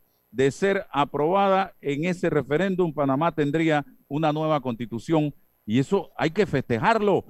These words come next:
eso hay que celebrarlo, señoras y señores. Desarrollar, redactar un proyecto de nueva constitución debe ser motivo de orgullo para nosotros y a, como tú decías, César, y lo has dicho en reiteradas ocasiones,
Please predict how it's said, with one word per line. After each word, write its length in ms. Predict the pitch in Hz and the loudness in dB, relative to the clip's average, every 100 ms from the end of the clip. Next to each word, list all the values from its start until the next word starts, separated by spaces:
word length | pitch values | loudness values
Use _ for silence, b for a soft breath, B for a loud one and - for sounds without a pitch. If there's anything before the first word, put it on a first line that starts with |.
| B | B
eso 220 | 139 165 | -2 0
hay 80 | 180 | 0
que 140 | 185 | 0
celebrarlo, 760 | 143 135 127 123 151 233 220 196 | 0 0 2 2 2 0 0 -2
señoras 380 | 123 120 120 120 | -4 -4 -2 -2
y 60 | 98 | -2
señores. 400 | 110 107 110 123 - 139 | -4 -2 -2 -4 -4 -4
Desarrollar, 1000 | 120 117 135 127 135 123 135 170 180 175 | -2 2 2 4 2 2 2 4 4 2
redactar 440 | 147 139 127 165 175 | 2 0 2 0 0
un 140 | 170 | -2
proyecto 680 | - 143 147 170 - 180 170 B B | -6 -6 -2 -4 -4 -4 -4 B B
de 120 | 127 | 0
nueva 260 | 135 175 165 | 2 2 2
constitución 800 | 143 123 120 123 107 170 180 185 B B 180 - | 0 -2 -4 -6 -2 -2 -2 -6 B B -20 -2
debe 240 | 135 165 | 2 2
ser 240 | 156 180 170 | 2 0 0
motivo 480 | 156 131 185 175 | -2 0 2 4
de 80 | 147 | 4
orgullo 600 | 131 127 131 254 233 147 | 4 2 0 2 4 2
para 220 | 117 117 | 0 -2
nosotros 560 | 110 107 156 143 139 131 b b | -2 -4 -2 -2 -2 -4 b b
y 200 | 139 147 | 0 4
a, 80 | 131 | 2
como 340 | - 139 127 | 0 -6 -4
tú 140 | 123 185 | -2 0
decías, 360 | 175 - 185 | 0 2 2
César, 320 | 147 180 175 156 | 2 0 0 0
y 60 | |
lo 100 | 135 | 0
has 60 | 143 | 0
dicho 240 | 160 165 | 0 -2
en 80 | 147 | -2
reiteradas 440 | 127 123 131 160 | -2 0 2 2
ocasiones, 520 | 147 117 156 156 123 | 2 0 0 -2 -2